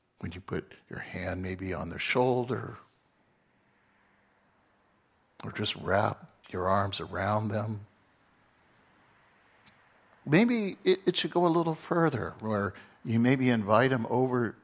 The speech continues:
to your house. Oh, that's uncomfortable. And provide a, a meal for them.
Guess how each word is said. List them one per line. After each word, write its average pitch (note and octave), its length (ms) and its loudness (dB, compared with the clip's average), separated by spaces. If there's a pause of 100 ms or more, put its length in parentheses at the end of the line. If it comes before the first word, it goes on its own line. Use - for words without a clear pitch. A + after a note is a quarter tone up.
(100)
to - 140 -6
your G#2+ 220 2
house. D#4 520 -8
Oh, F3 200 -2
that's - 240 -4
uncomfortable. G#2+ 840 -6 (1400)
And G#2 100 -6
provide G2+ 420 -2
a, G2 160 -6 (220)
a G#2+ 80 -10
meal G#2 380 -4
for - 100 -10
them. F2 260 -10